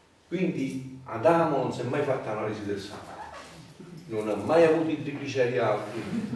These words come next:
mai la transaminasi, mai nessun tipo di problema. Sapeva come doveva usarne.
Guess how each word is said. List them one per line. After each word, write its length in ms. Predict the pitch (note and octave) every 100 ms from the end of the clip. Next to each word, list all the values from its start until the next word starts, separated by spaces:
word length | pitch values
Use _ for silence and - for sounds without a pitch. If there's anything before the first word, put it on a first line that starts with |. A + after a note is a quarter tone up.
| A3+
mai 260 | - - -
la 120 | -
transaminasi, 1300 | - C3 - B2+ - G2 A#2+ A#2 - A2 G#2 G#2 - - - -
mai 280 | D3 F3+ F3
nessun 340 | D3+ - F3
tipo 220 | E3 D3+
di 120 | D#3+ D3+
problema. 480 | B2+ - - - - - -
Sapeva 760 | - - C#3 F#3 G3 D3+ D3+
come 280 | F#3 F3 D#3+
doveva 320 | D3 C3+ C3
usarne. 460 | B2 B2+ - -